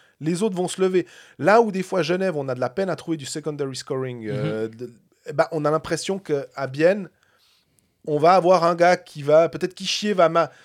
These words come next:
Speaker 1: va marquer son but, hein, important, euh, et puis que les Suisses, euh,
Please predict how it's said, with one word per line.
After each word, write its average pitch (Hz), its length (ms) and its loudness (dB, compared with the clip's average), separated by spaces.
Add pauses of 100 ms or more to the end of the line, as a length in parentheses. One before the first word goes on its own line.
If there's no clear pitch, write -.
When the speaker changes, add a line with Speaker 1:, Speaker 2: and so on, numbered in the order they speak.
(180)
Speaker 1:
va 131 120 2
marquer 170 340 -2
son 202 200 -4
but, - 460 -4 (120)
hein, 139 140 -4
important, 160 760 -4
euh, 127 500 -2 (580)
et 143 80 -4
puis 143 180 -10
que 160 120 2
les 156 220 2
Suisses, - 440 -10
euh, 120 840 -2